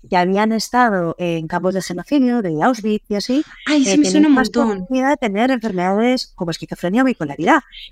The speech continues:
Speaker 1: Entonces,
Speaker 2: Mm.
Speaker 1: eso puede ser, eh, de la epigenética. Entonces, estaban viendo que había señales, eh, de, de, de, de expresión de genes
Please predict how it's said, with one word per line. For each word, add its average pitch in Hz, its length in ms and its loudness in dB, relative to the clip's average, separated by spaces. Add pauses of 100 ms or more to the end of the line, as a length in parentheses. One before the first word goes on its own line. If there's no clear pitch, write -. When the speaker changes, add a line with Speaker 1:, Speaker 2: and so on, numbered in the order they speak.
Speaker 1:
Entonces, 214 320 6
Speaker 2:
Mm. 247 40 -4
Speaker 1:
eso 277 180 2 (180)
puede 196 200 2
ser, 175 160 -4
eh, 180 400 -4
de 185 80 0
la 175 80 2
epigenética. 190 640 -4
Entonces, 190 180 -8
estaban 233 300 0
viendo 247 220 -2
que 233 100 -4
había 220 280 0
señales, 233 760 -2 (400)
eh, 175 240 2
de, 165 220 -2
de, 160 280 -8
de, 156 140 -6 (120)
de 160 80 -16
expresión 214 540 0
de 226 120 0
genes 254 540 -2